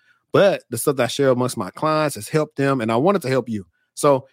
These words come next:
if you are interested in getting your resume redone, you have skills, and you wanna get coached by me, but virtually, then get your tech resume done. Book right now when you see this video, and I got you. And trust me, I know you're gonna find a job that pay you more,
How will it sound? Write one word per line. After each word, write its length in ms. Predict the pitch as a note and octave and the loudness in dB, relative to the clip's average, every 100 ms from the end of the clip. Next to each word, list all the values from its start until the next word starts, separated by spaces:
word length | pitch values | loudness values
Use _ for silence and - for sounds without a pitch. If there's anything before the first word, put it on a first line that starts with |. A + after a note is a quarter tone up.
| _ _ - | _ _ -4
if 200 | A2 C3+ | -4 0
you 160 | F#3 | 2
are 100 | G3 F3 | 2 2
interested 540 | F#3 F3+ D#3+ D#3 D3 | 0 2 2 2 0
in 80 | C3 | -2
getting 220 | D3 C3 | 0 2
your 200 | C3 D#3 | 2 4
resume 300 | D3+ C#3+ C#3 | 2 0 0
redone, 320 | C#3+ C3+ A#2+ | 0 0 0
you 100 | G#2+ | -2
have 380 | A#2+ D3+ E3+ D#3 | 0 2 2 2
skills, 400 | - D3+ C#3 A#2+ D3+ | -2 0 0 -2 -2
and 280 | F#3+ F#3+ | 0 0
you 120 | E3 E3 | 0 0
wanna 160 | D3+ | -2
get 260 | C#3+ D#3+ - | -2 -6 -2
coached 260 | F3+ F3 | -2 0
by 160 | D#3+ D#3+ | 0 0
me, 340 | F3+ F#3+ F#3 _ _ _ _ _ - | 2 0 -2 _ _ _ _ _ -4
but 180 | A#2 G2+ | 0 2
virtually, 560 | G3+ A3+ A#3+ A#3+ A3+ - _ _ _ _ _ _ _ _ | 2 2 -2 -2 -6 -12 _ _ _ _ _ _ _ _
then 420 | C3+ C#3+ C#3 C3 - _ _ | 0 2 0 -2 -8 _ _
get 180 | F3+ F3+ | -2 -2
your 80 | D#3+ | 0
tech 180 | F3 C#3+ | 0 0
resume 400 | C#3+ C#3 C#3 C3+ | -2 0 -2 2
done. 460 | C3 C3 B2+ B2+ - _ _ _ _ _ G#2 | 4 4 2 -2 -10 _ _ _ _ _ 0
Book 240 | E3+ D#3+ | 0 4
right 180 | E3 D#3+ | 2 4
now 220 | D#3 C#3 | 2 4
when 80 | C#3+ | 2
you 60 | |
see 140 | C#3 C#3 | 2 0
this 140 | C3 | 0
video, 400 | C3+ C3+ B2+ B2+ | 0 2 4 4
and 200 | B2+ A#2 | 0 -2
I 100 | A#2 | -2
got 320 | A2 C#3 C3+ | 2 2 2
you. 180 | A#2+ A2+ | -2 -2
And 180 | A2+ A2+ | -2 -2
trust 280 | - C#3 - | 0 0 0
me, 120 | G#2 | -4
I 180 | A2+ A#2+ | -2 -2
know 240 | A#2+ C#3 | 2 2
you're 140 | C3 B2+ | 2 0
gonna 140 | A#2 | -2
find 260 | B2+ A#2+ A2+ | -2 -2 -2
a 60 | |
job 220 | G#2+ A#2+ | 0 0
that 120 | A2+ A2+ | 0 0
pay 120 | B2+ | 0
you 180 | B2+ B2 | 0 0
more, 340 | C3+ C3+ | 0 0